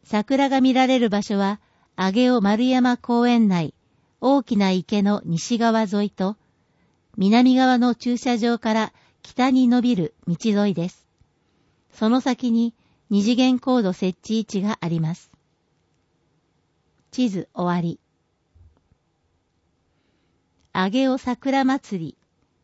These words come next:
市観光協会。電話、七七五の五九一七。ファックス、七七五の五零二四。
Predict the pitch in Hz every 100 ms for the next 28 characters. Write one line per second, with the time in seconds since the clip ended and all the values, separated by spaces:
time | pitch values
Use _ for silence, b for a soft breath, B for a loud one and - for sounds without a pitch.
0 | _ _ _ - 269 - - 240 247 269
1 | 254 247 240 - 175 156 - _ _ _
2 | _ _ _ _ _ _ 196 214 220 208
3 | 190 226 _ _ _ 202 202 254 277 269
4 | 254 208 185 202 185 165 175 240 262 269
5 | 247 190 - 202 202 175 160 - _ _
6 | _ _ _ - 226 - - 160 - _
7 | _ _ _ - 196 202 262 262 269 240
8 | 202 208 208 175 156 208 247 262 247 208
9 | 170 214 214 190 151